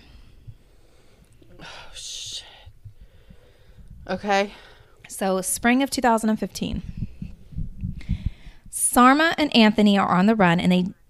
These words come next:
Speaker 2: are jumping from place to place. So, Sarma has this tattoo on her upper arm of a duck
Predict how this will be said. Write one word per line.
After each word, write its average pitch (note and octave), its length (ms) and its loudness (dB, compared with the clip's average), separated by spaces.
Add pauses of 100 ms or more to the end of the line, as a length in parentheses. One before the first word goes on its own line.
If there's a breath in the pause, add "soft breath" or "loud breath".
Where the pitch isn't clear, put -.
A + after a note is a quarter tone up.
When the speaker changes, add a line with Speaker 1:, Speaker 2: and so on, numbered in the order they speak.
Speaker 2:
are F#3+ 100 6
jumping G#3 420 6
from A3+ 160 4
place F3+ 280 -4
to F3+ 120 0
place. - 460 0 (1120)
So, G#3+ 260 2
Sarma B3+ 340 2
has A#3 240 2
this G#3+ 120 -6
tattoo G3 560 0
on G3 160 2
her F#3 220 -2
upper F#3 220 0
arm F3+ 420 2
of F#3 120 -2
a F3 40 4
duck - 480 -4